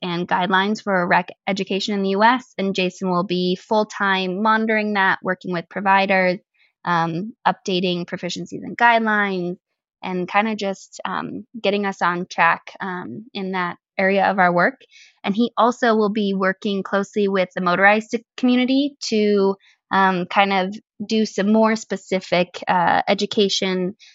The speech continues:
updates around motorized users, um, as far as that goes. So that's a big one.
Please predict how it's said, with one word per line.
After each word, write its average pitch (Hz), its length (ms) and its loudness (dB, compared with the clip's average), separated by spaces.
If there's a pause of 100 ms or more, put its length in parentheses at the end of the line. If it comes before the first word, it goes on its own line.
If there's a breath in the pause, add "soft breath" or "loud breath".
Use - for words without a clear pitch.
(180 soft breath)
updates 196 440 0
around 175 380 2
motorized 160 460 -2
users, 156 640 -6
um, 73 480 -8 (300)
as - 180 -12
far - 140 0
as 190 140 -4
that - 200 4
goes. - 220 -4 (260)
So 214 160 -2
that's 220 220 2
a 302 40 0
big 180 280 0
one. 175 360 -2